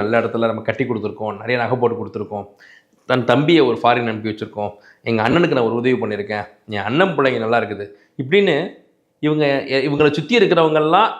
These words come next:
தன்னால் நல்லா இருக்காங்க, நாம அவங்களை அது பண்ணியிருக்கோம், நான் அவங்க, இவங்களை இது பண்ணியிருக்கோம், ஏன்னா அவங்கள பெரிய இடத்த சேர்த்துருக்கோம் அப்படின்னு இவங்களால, இவங்க முயற்சினால,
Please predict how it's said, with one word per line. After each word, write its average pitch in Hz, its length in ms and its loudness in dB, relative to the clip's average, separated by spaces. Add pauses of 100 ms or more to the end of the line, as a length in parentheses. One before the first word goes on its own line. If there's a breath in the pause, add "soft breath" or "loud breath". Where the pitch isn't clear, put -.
(140)
தன்னால் 180 540 4
நல்லா 165 220 2
இருக்காங்க, 123 260 -2 (500)
நாம 143 280 0
அவங்களை 131 240 -2
அது 120 140 -6
பண்ணியிருக்கோம், 131 420 -4
நான் 117 120 -4
அவங்க, 131 180 -6
இவங்களை 131 200 -4
இது 131 120 -2
பண்ணியிருக்கோம், 120 360 -4 (240 soft breath)
ஏன்னா 117 140 -8
அவங்கள 117 240 -4
பெரிய 143 160 0
இடத்த 135 220 -4
சேர்த்துருக்கோம் 117 420 -2
அப்படின்னு 120 300 -4 (580 soft breath)
இவங்களால, 196 560 6 (240)
இவங்க 180 200 2 (100)
முயற்சினால, 190 600 4